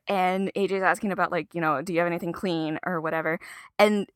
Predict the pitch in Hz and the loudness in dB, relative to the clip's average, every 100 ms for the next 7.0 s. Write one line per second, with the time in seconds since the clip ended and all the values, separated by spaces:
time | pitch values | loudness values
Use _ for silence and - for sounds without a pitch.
0 | _ 202 233 254 240 240 220 208 196 208 | _ 4 6 6 6 4 4 10 10 10
1 | 208 208 196 180 185 185 - 180 175 - | 0 0 0 2 2 0 2 2 2 -4
2 | 185 175 175 170 175 175 160 165 165 160 | -2 -2 -2 -2 -2 0 0 0 0 0
3 | - - 226 226 214 214 226 180 196 202 | -2 -2 -2 -4 -4 -2 0 4 4 4
4 | 196 196 190 190 196 202 202 196 202 196 | 4 4 4 0 2 2 2 0 0 2
5 | 190 - 214 214 226 220 - 294 220 233 | 4 4 2 6 4 6 2 0 -4 0
6 | 208 202 - 220 185 190 190 190 170 | 2 2 2 0 2 2 2 2 2